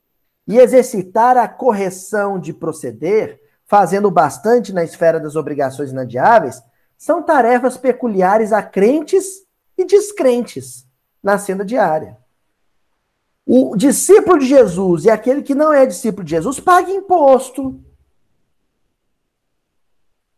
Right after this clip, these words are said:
Cumpre horário na firma,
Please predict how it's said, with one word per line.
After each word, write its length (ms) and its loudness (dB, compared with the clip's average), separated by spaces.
Cumpre 420 2
horário 380 4
na 160 -2
firma, 840 -6